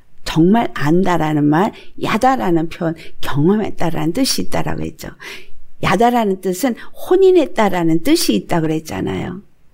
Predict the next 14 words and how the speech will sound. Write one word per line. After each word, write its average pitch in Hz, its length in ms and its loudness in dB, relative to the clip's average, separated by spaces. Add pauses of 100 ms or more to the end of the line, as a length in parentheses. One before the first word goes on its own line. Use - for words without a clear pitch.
(260)
완전히 247 480 2
남녀가 233 760 4 (200)
결혼을 262 560 2
해서, 175 320 0 (200)
우리가 208 260 4
연애할 214 460 2
때 196 140 2
남녀가 190 460 2
서로 277 280 0
알아요. 160 480 0 (200)
그냥 240 180 4
어느 220 160 4
만큼 233 440 0
알아요. 185 400 0